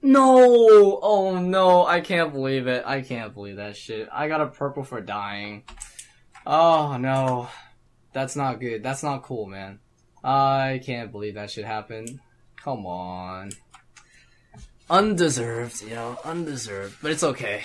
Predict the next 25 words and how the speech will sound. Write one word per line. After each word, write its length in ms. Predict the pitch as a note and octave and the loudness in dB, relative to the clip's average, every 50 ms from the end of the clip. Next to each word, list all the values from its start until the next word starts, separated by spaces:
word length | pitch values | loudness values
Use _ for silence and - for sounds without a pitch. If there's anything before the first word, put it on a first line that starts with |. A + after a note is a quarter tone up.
| - - - - | -14 -16 -12 -12
This, 340 | C#3 C#3 - - - - | -10 -10 -10 -10 -12 -12
this 180 | - D#3 D#3 D3+ | -12 -10 -10 -8
is 140 | E3+ D#3+ D#3 | -6 -4 -2
actually 280 | D3+ D3+ D3+ - E3 | -2 -2 -2 -4 -6
worse 280 | C#3+ B2 B2+ B2+ B2+ B2+ | -6 -4 -4 -4 -4 -6
than 100 | B2 A#2+ | -8 -10
a 60 | G#2+ | -10
suicide 400 | - - A#2+ A2+ G#2 - A2 G2+ | -10 -10 -10 -10 -10 -10 -10 -10
rating 240 | G2+ G2+ G#2 G#2 G2+ | -10 -12 -12 -14 -14
points, 400 | - A2+ A2 A2 A2+ A#2 - - | -16 -18 -18 -18 -18 -20 -20 -20
so. 280 | - A2 G#2 G2+ G#2 - _ _ _ _ _ _ _ _ _ _ | -18 -16 -16 -16 -16 -18 _ _ _ _ _ _ _ _ _ _
'Cause 100 | - G2+ | -18 -14
I 60 | G#2+ G#2 | -12 -8
died 200 | G2 A2+ A2+ A2 | -6 -4 -4 -4
at 40 | |
the 80 | G#2+ G#2 | -4 -8
very 300 | G2+ G#2+ G#2+ G2+ G2+ G2+ | -10 -10 -10 -10 -10 -12
end. 180 | G#2 G#2 G#2+ G#2+ - _ _ _ _ _ _ _ _ _ _ | -12 -12 -14 -18 -20 _ _ _ _ _ _ _ _ _ _
Here 140 | A#2 A2 A2+ | -18 -16 -16
we 100 | A#2 A2 | -14 -14
go, 140 | G#2 G2 | -14 -14
boys. 420 | F#2+ G2 G2 G2+ G2+ G2+ - - _ _ _ _ | -14 -16 -16 -16 -16 -16 -18 -20 _ _ _ _
<laughs> 160 | _ _ _ | _ _ _
Ha 260 | _ - - - G#3 | _ -8 0 4 4
ha! 340 | F3 - - F3 C#3+ - _ | 4 4 2 -2 -4 -4 _